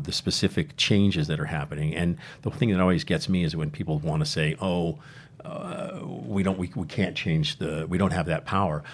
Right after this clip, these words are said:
Well, look at your cell phone. Look at all the things that you use that are science, science-based, and it's the same science. It's the same. If you, if you trust your car to get you where you're going, if you trust your phone to, you know, to answer a question, uh, a Google question, or just make a phone call,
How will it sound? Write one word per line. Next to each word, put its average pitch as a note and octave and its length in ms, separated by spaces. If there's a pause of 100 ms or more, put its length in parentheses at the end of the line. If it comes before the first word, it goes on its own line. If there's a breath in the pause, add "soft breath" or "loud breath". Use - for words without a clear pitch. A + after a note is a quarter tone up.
(160 loud breath)
Well, A#2+ 200
look B2 200
at A2 140
your F2+ 80
cell E2 300
phone. D#2 360
Look G2 120
at G#2+ 60
all G#2 140
the F#2 80
things F2 360
that E2 120
you D#2 360
use F#2 400
that D#2 100
are D2 80
science, E2+ 480 (360)
science-based, E2 840
and A#2 100
it's C3 140
the C#3+ 60
same D3 340
science. - 500
It's - 100
the F#2+ 80
same. F#2 140
If E2 100
you, F#2+ 160 (200 loud breath)
if - 100
you G2 80
trust - 360
your G2 100
car G2+ 400
to F#2+ 120
get F#2+ 220
you F#2 100
where F2+ 160
you're F2 120
going, F2 320
if E2 100
you D#2+ 60
trust E2 320
your D#2+ 100
phone E2 360
to, D#2 160 (360 loud breath)
you E2+ 80
know, E2 140
to - 60
answer E2 300
a D2+ 60
question, D#2+ 600
uh, E2 240
a D#2 40
Google E2 320
question, F2 360
or D#2+ 160
just D#2 200
make D2+ 160
a - 40
phone D3 240
call, D3 320